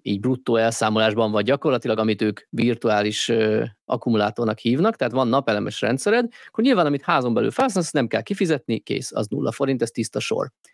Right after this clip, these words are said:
Na de, mi van azzal, amit visszatáplálsz, utána jártam ennek is, és kerek tíz centtel lehet számolni. Tehát a hetven forintos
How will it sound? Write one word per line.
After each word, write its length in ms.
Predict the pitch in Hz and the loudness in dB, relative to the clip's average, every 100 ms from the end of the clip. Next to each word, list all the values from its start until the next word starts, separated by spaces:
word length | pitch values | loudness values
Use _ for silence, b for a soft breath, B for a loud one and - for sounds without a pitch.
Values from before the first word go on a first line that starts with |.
| b _ _ | b _ _
Na 180 | 185 226 | 0 2
de, 240 | 110 101 _ _ - | 0 -4 _ _ -4
mi 140 | 196 | -2
van 200 | 131 110 | 0 0
azzal, 320 | 143 113 127 | 0 0 -2
amit 280 | - 107 104 | 0 -2 -2
visszatáplálsz, 880 | 110 113 127 - 139 170 214 220 - | -6 -4 -4 -2 -2 0 0 0 -4
utána 380 | - 165 131 107 | -6 0 0 2
jártam 360 | 101 104 - 113 | 0 -2 -4 -2
ennek 360 | 104 104 107 | 0 0 0
is, 360 | 180 - - - _ _ _ _ | -2 -2 -10 -16 _ _ _ _
és 360 | 120 123 - _ | -4 -2 -6 _
kerek 400 | - 175 113 - _ | -2 -2 -2 -6 _
tíz 280 | 147 123 - | -4 -4 -4
centtel 600 | - 120 110 113 - - _ | -4 -4 -2 -2 -4 -6 _
lehet 460 | 156 110 117 - _ | -6 -4 -4 -8 _
számolni. 880 | - 123 120 120 113 - 95 - _ _ | -8 -4 -2 0 0 -2 -4 -6 _ _
Tehát 400 | - - - - _ _ _ | -10 -6 -6 -8 _ _ _
a 100 | - | -6
hetven 380 | 123 196 170 123 | -2 0 0 -2
forintos 760 | 127 123 117 113 107 - - | 0 0 0 0 -2 -2 -12